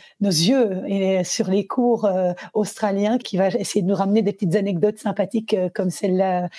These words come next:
qu'il nous a partagée aujourd'hui. Par rapport au tirage des Belges à l'Open d'Australie, je vais quand même rappeler, hein, donc Gauthier Auclin, euh, jouera Alexander Kovacevic, David Goffin, euh, jouera l'Italien Travaglia, euh, Alexander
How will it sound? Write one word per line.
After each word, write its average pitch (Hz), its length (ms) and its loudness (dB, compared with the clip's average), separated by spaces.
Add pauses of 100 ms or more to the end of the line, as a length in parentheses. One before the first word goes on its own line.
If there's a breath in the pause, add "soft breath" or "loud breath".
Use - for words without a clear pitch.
(160 loud breath)
qu'il 208 160 0
nous 190 160 2
a 180 60 0
partagée 196 360 0
aujourd'hui. 190 460 0 (240 loud breath)
Par 233 100 2
rapport 226 320 2
au 208 340 4
tirage 214 480 -2
des 180 120 0
Belges 214 320 0
à 190 160 -2
l'Open 196 260 0
d'Australie, 208 560 0 (360 loud breath)
je 151 100 -2
vais 208 160 4
quand 214 120 0
même 208 140 2
rappeler, 214 360 2
hein, 202 160 0
donc 190 220 0
Gauthier 208 320 2
Auclin, 220 420 0 (340 loud breath)
euh, 196 100 -2
jouera 190 280 0
Alexander 196 760 0 (280)
Kovacevic, 208 800 0
David 208 400 0
Goffin, 214 460 0 (400 loud breath)
euh, 185 160 0
jouera 196 420 0
l'Italien 202 580 0
Travaglia, 202 680 0 (440 soft breath)
euh, 202 140 -2
Alexander 220 540 0